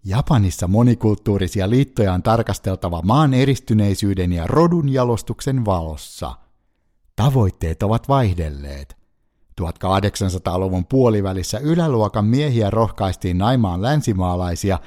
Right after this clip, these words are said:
jotta rotu kehittyisi ja maan imako kohentuisi, Suzuki kirjoittaa. Tuhat yhdeksänsataaluvun sotien jälkeen taas korostettiin puhdasrotuisuutta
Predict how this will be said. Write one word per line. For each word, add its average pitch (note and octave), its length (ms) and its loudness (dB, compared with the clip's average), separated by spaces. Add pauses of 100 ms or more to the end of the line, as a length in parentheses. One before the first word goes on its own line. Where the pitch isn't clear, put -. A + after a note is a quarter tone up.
(180)
jotta F2 280 -6
rotu A2 360 2
kehittyisi G2 800 -2
ja D2+ 120 -4
maan C3 300 2
imako C#3 400 2
kohentuisi, D#2 1000 -4 (200)
Suzuki E2+ 520 -4
kirjoittaa. D2+ 1040 -8 (1300)
Tuhat F2 320 -2
yhdeksänsataaluvun G2+ 1000 0
sotien A2 520 0
jälkeen F#2 440 0
taas F2+ 220 -2
korostettiin G2 840 0
puhdasrotuisuutta A2 1500 -2